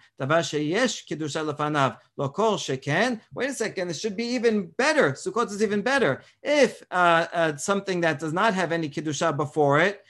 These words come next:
requires separating, meaning sh-, Yom HaShemini,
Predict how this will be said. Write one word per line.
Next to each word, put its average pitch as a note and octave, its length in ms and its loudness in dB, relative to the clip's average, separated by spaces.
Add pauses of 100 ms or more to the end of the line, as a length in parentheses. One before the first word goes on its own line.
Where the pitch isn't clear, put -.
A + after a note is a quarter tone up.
(200)
requires F3 720 2
separating, D#3+ 760 0 (200)
meaning E3 480 -2
sh-, D3+ 260 -14
Yom F#3 220 0
HaShemini, E3+ 840 0